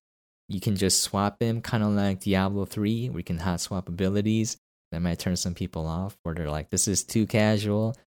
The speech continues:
I guarantee it's not casual, okay? <laughs> There's a lot of lore to this game as well, which I appreciate. It seems a lot more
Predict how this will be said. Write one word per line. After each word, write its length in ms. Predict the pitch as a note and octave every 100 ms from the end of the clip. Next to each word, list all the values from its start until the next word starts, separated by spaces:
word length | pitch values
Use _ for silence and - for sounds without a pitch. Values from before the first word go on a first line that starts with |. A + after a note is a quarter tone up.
| -
I 60 |
guarantee 560 | F#2+ A#2 B2+ C3 C3+ C3+
it's 120 | B2+
not 180 | A#2 A2+
casual, 520 | - F#2 F2 G2 G2
okay? 260 | G2+ - G#2+ - - -
<laughs> 180 | A#2+ A#2 - _ _ _ _ _ _
There's 120 | C#3 E3+
a 40 |
lot 120 | G3
of 160 | F3+ G#2+
lore 400 | F2+ F#2+ B2 C#3+
to 160 | -
this 180 | D3+ D3+
game 220 | - D#3
as 160 | D3 B2
well, 240 | G#2 A#2+
which 220 | C#3+ A#2+ -
I 60 |
appreciate. 840 | G#2 - G#2 G#2 - B2+ C3+ D#3+ -
It 60 |
seems 300 | - A#2+ A2
a 40 | G#2+
lot 220 | G#2 G#2+
more 200 | G#2